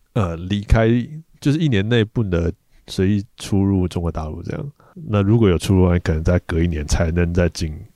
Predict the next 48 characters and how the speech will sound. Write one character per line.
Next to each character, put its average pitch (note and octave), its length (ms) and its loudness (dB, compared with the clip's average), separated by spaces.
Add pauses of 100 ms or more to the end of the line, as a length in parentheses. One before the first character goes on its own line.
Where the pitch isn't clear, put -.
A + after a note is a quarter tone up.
(320)
才 - 120 4
能 E2+ 360 0 (120)
去 F2+ 120 -4
办 F2 200 0
那 E2+ 120 0
个 E2 80 2
签 D2 240 -2
证 D#2+ 240 -4
这 - 80 -10
样。 - 60 -10 (120)
那 G2 160 0
结 G2+ 180 2
果 F#2+ 140 6
他 F#2+ 340 2 (360)
没 G2 160 0
有 E2 80 2
注 E2+ 280 -2
意， E2+ 200 -6 (320)
所 - 120 -6
以 G2+ 40 2
他 G#2 120 2
就 G2 120 2
跟 G#2 200 2
他 F#2 200 -2
动 F#2+ 200 0
画 F#2 160 2
梦 F2+ 240 0
这 F2 80 -2
样 F2 80 4
擦 F2 240 0
身 F2 220 -8
而 D#2+ 220 -8
过。 - 120 -4 (340)
<laughs> D#3 380 -10
对 F#2+ 140 -6
啊， F2+ 80 -6
虽 C3 140 0
然 B2+ 60 4
他 C#3+ 120 2
本 A#2+ 160 0
身 B2 160 4
还 A#2 80 2
蛮 G#2 200 -2
乐 A2 180 2
观 G2 260 0
的， F#2 160 -4
就 F#2+ 140 -2
是， G2+ 300 0